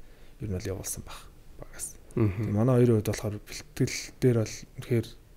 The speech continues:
Speaker 1: ирч хүчтэй бэлтгэл гэдэг бас суралцмаар, Монгол тамирчид ингээд тэр хоёрыг хараад ингээд суралцмаар байгаа юм чи.
Speaker 2: Мгм.
Speaker 1: Амар өөртөө дайчилж байна. Биднээс илүү, Монгол төвшнөөс илүү сайн тоглогч, тоглогчид байгаад, байгаа мөртлөө л бэлт-, бэлтгэлээ ерөөс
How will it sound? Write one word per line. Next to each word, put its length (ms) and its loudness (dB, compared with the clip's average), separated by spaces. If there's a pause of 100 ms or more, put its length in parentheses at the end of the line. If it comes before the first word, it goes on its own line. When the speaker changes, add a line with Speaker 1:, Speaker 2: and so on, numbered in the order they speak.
(160)
Speaker 1:
ирч 140 -14
хүчтэй 340 -4
бэлтгэл 300 -6
гэдэг 140 -4
бас 160 -4
суралцмаар, 640 0 (1040)
Монгол 320 2
тамирчид 320 4
ингээд 160 2
тэр 160 4
хоёрыг 220 2
хараад 260 -2
ингээд 180 -8
суралцмаар 460 -4
байгаа 180 -10
юм 100 -20
чи. 80 -14 (460)
Speaker 2:
Мгм. 100 2
Speaker 1:
Амар 460 4
өөртөө 440 0
дайчилж 420 -4
байна. 200 -6 (800)
Биднээс 400 6
илүү, 200 6 (120)
Монгол 320 2
төвшнөөс 400 0
илүү 200 2
сайн 200 0
тоглогч, 480 -8 (160)
тоглогчид 480 -2
байгаад, 360 -2 (420)
байгаа 260 4
мөртлөө 400 4
л 80 -4
бэлт-, 320 -14
бэлтгэлээ 400 0
ерөөс 140 -4